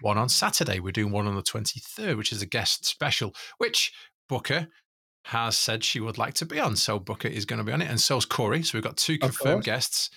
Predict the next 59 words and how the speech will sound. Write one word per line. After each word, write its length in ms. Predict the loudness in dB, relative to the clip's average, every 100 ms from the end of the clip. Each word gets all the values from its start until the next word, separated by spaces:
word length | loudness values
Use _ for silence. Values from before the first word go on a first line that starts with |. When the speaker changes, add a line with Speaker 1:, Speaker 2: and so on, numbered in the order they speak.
| -10
Speaker 2:
Yeah. 160 | -2 -2 -4 -6
Speaker 1:
Corey 280 | -2 0 0
and 80 |
Booker, 260 | -2 -2 -4
which 160 | -2 -4
is 80 |
great. 300 | -2 -2 0
So 100 | 0
we're 80 | -2 -2
really 200 | 0 2
looking 240 | 0 -2 -4
forward 260 | 0 0 0
to 100 | 0
getting 240 | -2 0
those 180 | 0 0
two 220 | -2 0
on. 120 | -2 -4 -12 -10
But 220 | -2 2
the 80 | 2
offer 240 | 2 0 -2
is 100 | 0
there, 300 | 2 2 2
is 100 | 2
open 280 | 0 0 0
to 280 | 2 0 -2 -8 -20 _ _ _ _ -2
anyone 280 | 0 2 2
else 180 | 2 2
who 60 | 0
wants 160 | -2
to 80 | -4
come 160 | -4 -2
and 100 | 0
join 240 | 0 0
the 60 | 0
show. 280 | 0 0
If 120 | 0 -2
they 60 |
wanna 200 | -2 -2
come 180 | 0 0
on 120 | 2
and 100 | 2
say 160 | 2 2
hello, 300 | 2 2 0
grab 180 | 0 -2
a 60 |
beer, 400 | 0 0 2 0 -4 -20 -20 -20 _
um, 480 | -2 0 0 -2 -6 _ _ -4
get 200 | -2 0
drunk, 360 | 0 0 0 0
all 120 | 2
you 140 | 2
need 340 | 2 2 0 -2
is 300 | -2 0 0
a 40 |
computer, 720 | -4 -6 -2 0 2 2 0 -2 -14 -20 -20 -6
uh, 280 | -2 0 0
and 180 | 0 0
a 40 | 2
mic, 600 | 2 2 0 -2 -6